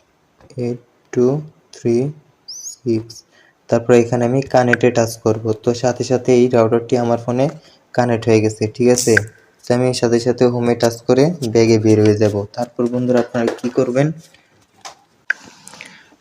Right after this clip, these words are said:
তারপর বন্ধুরা, আমরা সরাসরি Chrome ব্রাউজারে চলে আসব। আসার পর বন্ধুরা, এখানে আমাদের টাইপিং করতে হবে ওয়ান নাইন টু পয়েন্ট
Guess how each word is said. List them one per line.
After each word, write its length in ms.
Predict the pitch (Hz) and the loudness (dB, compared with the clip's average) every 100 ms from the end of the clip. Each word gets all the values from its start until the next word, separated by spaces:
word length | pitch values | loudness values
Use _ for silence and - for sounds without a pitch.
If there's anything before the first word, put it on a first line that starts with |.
| _ | _
তারপর 340 | 131 120 135 127 | 2 4 6 6
বন্ধুরা, 340 | 131 127 131 | 6 6 6
আমরা 200 | 127 127 | 6 4
সরাসরি 560 | - 127 127 - 131 131 | 6 6 6 6 4 4
Chrome 320 | - 135 127 | 6 6 8
ব্রাউজারে 360 | 123 120 127 | 6 8 6
চলে 260 | 123 131 127 | 6 6 6
আসব। 340 | 127 127 139 131 | 6 4 4 4
আসার 320 | 127 - 123 | 0 2 4
পর 140 | 127 | 4
বন্ধুরা, 320 | 123 127 123 127 | 4 4 6 6
এখানে 280 | 120 123 | 6 2
আমাদের 340 | 120 117 123 123 | 2 4 4 4
টাইপিং 380 | 127 123 123 120 | 2 4 2 4
করতে 280 | 131 - | 2 4
হবে 320 | 123 117 120 123 | 2 4 6 6
ওয়ান 600 | 113 113 113 120 120 117 | 6 4 4 2 0 0
নাইন 440 | 117 120 120 123 - | 2 2 0 -4 -6
টু 300 | - 127 127 - | 4 6 6 4
পয়েন্ট 420 | 120 123 127 156 | 0 2 2 -2